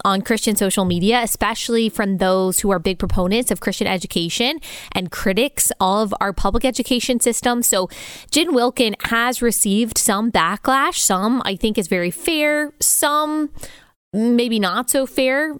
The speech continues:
maybe blatant misrepre-, uh, re-, misrepresentations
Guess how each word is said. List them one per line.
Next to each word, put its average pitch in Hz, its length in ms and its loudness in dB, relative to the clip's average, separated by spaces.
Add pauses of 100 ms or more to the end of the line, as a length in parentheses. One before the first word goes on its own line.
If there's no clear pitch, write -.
maybe 220 260 2
blatant 208 600 0
misrepre-, 208 720 0 (100)
uh, 196 180 0
re-, 196 220 -2
misrepresentations 226 1400 0